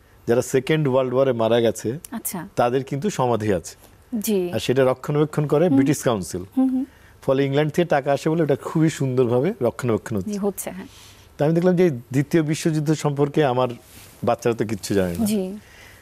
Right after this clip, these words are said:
Speaker 1: তারপরে এই যে প্রীতিলতা ওয়াদ্দেদার,
Speaker 2: জি।
Speaker 1: আমাদের যারা সেই সময়কার সব
Speaker 2: হুম হুম।
Speaker 1: ব্রিটিশ বিরোধী আন্দোলন করেছেন,
Speaker 2: জি।
Speaker 1: মাস্টারদা সূর্য সেন। তো আমি চট্টগ্রামে ওইসব জায়গায় শ্যুট করেছি, যেন এই ছেলেগুলো ঘুরে ঘুরে দেখছে,
Speaker 2: হুম হুম।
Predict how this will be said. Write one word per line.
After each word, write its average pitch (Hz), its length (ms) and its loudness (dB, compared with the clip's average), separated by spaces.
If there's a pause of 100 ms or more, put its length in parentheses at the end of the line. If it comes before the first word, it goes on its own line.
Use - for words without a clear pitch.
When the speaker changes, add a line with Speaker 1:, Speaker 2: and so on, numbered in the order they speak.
(200)
Speaker 1:
তারপরে 127 580 2 (1160)
এই 110 80 2
যে 110 280 4 (100)
প্রীতিলতা 131 420 0
ওয়াদ্দেদার, 117 500 2 (400)
Speaker 2:
জি। 202 320 -2 (160)
Speaker 1:
আমাদের 113 300 2
যারা 110 340 2 (800)
সেই 127 240 0
সময়কার 123 440 0
সব 110 240 0 (120)
Speaker 2:
হুম 247 140 2
হুম। 240 180 -2 (280)
Speaker 1:
ব্রিটিশ 113 340 0
বিরোধী 117 520 4
আন্দোলন 113 420 0
করেছেন, 107 480 0
Speaker 2:
জি। 220 320 -4 (180)
Speaker 1:
মাস্টারদা 110 440 0
সূর্য 107 300 -2
সেন। 98 180 -8 (680)
তো 131 60 2
আমি 143 140 -2
চট্টগ্রামে 151 540 0
ওইসব 139 300 2
জায়গায় 139 200 4
শ্যুট - 220 -6
করেছি, 92 360 -2 (360)
যেন 131 120 2
এই 143 100 2
ছেলেগুলো 147 400 2
ঘুরে 131 260 2
ঘুরে 139 180 2
দেখছে, 127 380 -2
Speaker 2:
হুম 214 340 -2
হুম। 285 280 0